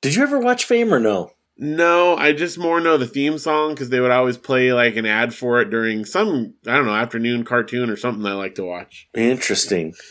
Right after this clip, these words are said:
Speaker 1: Well, the teacher was, uh, that Debbie Reynolds, I think is her name. And she, my wife, started watching, uh, Grey's Anatomy a few years ago, and Debbie Reynolds joins the cast, you know, in, like, season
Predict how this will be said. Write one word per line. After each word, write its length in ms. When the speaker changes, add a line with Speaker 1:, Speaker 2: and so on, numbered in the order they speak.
Speaker 1:
Well, 100
the 120
teacher 420
was, 260
uh, 300
that 320
Debbie 300
Reynolds, 340
I 80
think 200
is 100
her 100
name. 340
And 500
she, 920
my 260
wife, 240
started 380
watching, 640
uh, 480
Grey's 240
Anatomy 420
a 60
few 200
years 300
ago, 400
and 300
Debbie 260
Reynolds 400
joins 360
the 100
cast, 520
you 60
know, 140
in, 80
like, 180
season 600